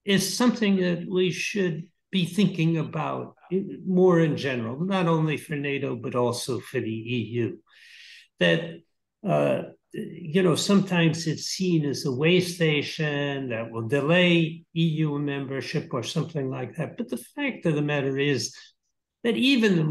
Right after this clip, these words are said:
most advanced countries in the Balkans in terms of membership in the E U, Montenegro and Serbia, are still a long way off from membership, especially if you take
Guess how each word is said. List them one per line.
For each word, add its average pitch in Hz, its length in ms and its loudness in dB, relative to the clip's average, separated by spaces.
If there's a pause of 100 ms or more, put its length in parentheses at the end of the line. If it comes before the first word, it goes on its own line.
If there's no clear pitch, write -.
most - 240 0
advanced 180 640 0
countries 143 760 -6 (440)
in 139 160 0
the 117 60 -6
Balkans 127 680 -2
in 131 140 -2
terms 131 340 -2
of 127 60 -2
membership 135 720 -2
in 127 140 -4
the 123 120 -4 (140)
E - 0 - (160)
U, 113 80 0
Montenegro 127 800 -2
and 120 100 -12
Serbia, 156 520 -2 (440)
are 233 160 4
still 262 440 2
a 170 200 6
long 156 220 4
way 123 220 2
off 104 260 -4 (540)
from 123 200 -2
membership, 135 600 -4
especially 175 880 0
if - 160 -8
you 147 80 -4
take 165 420 -2